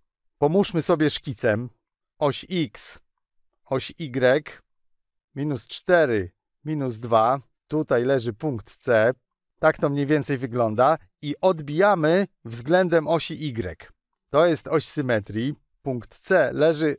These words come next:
o cztery jednostki w lewo od osi Y i w takim razie obraz punktu C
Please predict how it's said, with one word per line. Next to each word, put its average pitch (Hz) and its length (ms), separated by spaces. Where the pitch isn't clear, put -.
o 131 120
cztery 190 520
jednostki 135 760
w 117 120
lewo 127 540
od 123 180
osi 131 400
Y 110 480
i 113 100
w - 60
takim 196 280
razie 143 380
obraz 180 400
punktu 147 460
C 170 420